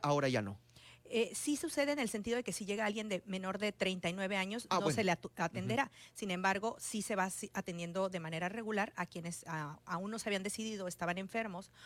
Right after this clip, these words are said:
Speaker 2: o no se enteraron de los pro-, de los tiempos o los lugares o procesos de cómo se hacía la cita. Entonces, ahorita la puede recibir.
Speaker 1: Entonces, ahorita están en el grupo de cuarenta a cincuenta ya.
Speaker 2: Ajá, en el caso, te decía, de Mulegé y Loreto.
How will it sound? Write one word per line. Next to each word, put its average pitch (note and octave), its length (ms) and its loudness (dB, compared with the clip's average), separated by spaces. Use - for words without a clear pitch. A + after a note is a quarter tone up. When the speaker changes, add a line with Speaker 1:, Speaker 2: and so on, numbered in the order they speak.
Speaker 2:
o F#3 100 2
no G3 80 0
se G3 100 -2
enteraron F#3 440 2
de F3 100 2
los E3 140 -2
pro-, - 200 -6
de F3 160 0
los E3 180 -4
tiempos F#3+ 540 -2
o D#3+ 160 0
los D#3 160 -2
lugares E3+ 520 0
o F#3 120 -2
procesos E3 480 -6
de D#3 120 -12
cómo F3+ 260 -6
se F#3+ 240 -2
hacía F3 340 2
la F3 120 4
cita. C4+ 360 -2
Entonces, F#3 260 -4
ahorita F3+ 400 0
la D#3+ 80 2
puede D3+ 240 -2
recibir. - 380 -10
Speaker 1:
Entonces, G3 400 4
ahorita G3+ 280 4
están G#3+ 260 0
en G#3 120 0
el D#3+ 140 2
grupo G3 300 2
de E3 100 6
cuarenta F3+ 800 4
a C#3 140 0
cincuenta C#3+ 580 0
ya. A#2 240 -2
Speaker 2:
Ajá, A3+ 220 -2
en G3+ 160 0
el F3+ 80 -2
caso, G3 240 -2
te G3 100 -4
decía, F#3 360 -2
de G3 100 -6
Mulegé F#3+ 380 -6
y F#3 40 -2
Loreto. D#3 340 -8